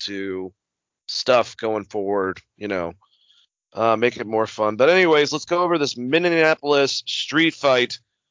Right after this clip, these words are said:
the Inner Circle versus American Top Team. Um, this is what I was talking about. I gotta be honest with you. I love Chris Jericho. I'm, I'm gonna start off by <laughs> saying this.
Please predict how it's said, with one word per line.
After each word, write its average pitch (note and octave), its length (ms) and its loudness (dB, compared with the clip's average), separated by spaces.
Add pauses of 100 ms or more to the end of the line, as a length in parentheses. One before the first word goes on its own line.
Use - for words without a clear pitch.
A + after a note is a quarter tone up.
(280)
the B2 480 -2
Inner C#3+ 160 2
Circle B2 640 0
versus A#2+ 440 -2
American A#2 380 -2
Top A2 320 0
Team. G2+ 400 -8 (800)
Um, A2+ 680 2 (1900)
this D#3+ 160 -2
is F3 80 -4
what F3+ 140 4
I F3 100 4
was E3 160 0
talking A#2+ 320 2
about. F2+ 340 -4
I B2+ 140 2
gotta C#3+ 200 2
be C3 140 0
honest G2 380 -6
with E2 120 -14
you. A#1 140 -12 (1080)
I A#2 60 -2
love D3 280 2
Chris C#3+ 180 -4
Jericho. G2+ 480 -2
I'm, C#3+ 160 0
I'm D#3+ 60 -2
gonna F#3+ 200 2
start E3 240 2
off C#3+ 200 0
by A#2 80 -12
<laughs> - 20 -8
saying - 440 -4
this. - 240 -12